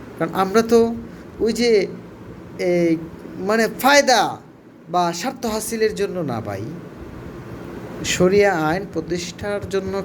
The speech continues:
কাজ করা একজন মুসলমান হিসেবে তার উপরে ফরজ। এটা ওয়াজিব না, এটা ফরজ, ভাই, ফরজ। এখন আমার কথা, আমি ছোট মানুষ,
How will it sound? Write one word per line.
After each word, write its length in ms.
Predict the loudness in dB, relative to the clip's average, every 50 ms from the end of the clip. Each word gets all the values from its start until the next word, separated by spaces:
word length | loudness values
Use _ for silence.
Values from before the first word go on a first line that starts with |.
| 0 0
কাজ 280 | 0 2 2 0 -4
করা 480 | 0 2 2 2 2 0 0 -2 -4 -6 -8 -12 -14 -14 -14 -8 -6
একজন 300 | -2 -2 4 4 4 4 4 2 2
মুসলমান 580 | 2 2 4 6 6 6 8 6 6 6 6
হিসেবে 300 | 6 6 6 4 4 4
তার 260 | 2 2 2 4 4 4
উপরে 280 | 4 2 2 2 2
ফরজ। 560 | 0 2 4 6 8 8 8 8 4 2 -6 -12 -16 -18 -20 -20 -20 -20 -20 -20 -20 -20 -20 -20 -20 -20 -20 -20 -2
এটা 100 | 2 4
ওয়াজিব 460 | 6 8 8 8 6 6 4 2 2
না, 160 | 4 2 2
এটা 120 | 4 2 2
ফরজ, 420 | 2 2 2 4 2 2 0 -2
ভাই, 180 | -4 -4 -4 -4 -4
ফরজ। 520 | -4 -2 0 0 -2 -2 -6 -12 -18 -18 -20 -20 -20 -20 -20 -20 -20 -20 -20 -18 -18 -18 -18 -18 -18 -18 -10 0
এখন 220 | 0 2 4 6 4
আমার 220 | 4 4 2 2
কথা, 320 | 4 2 2 4 4 4 4
আমি 200 | 4 2 -2 -2
ছোট 180 | -4 0 0
মানুষ, 420 | 0 2 2 2 2 0 0 -2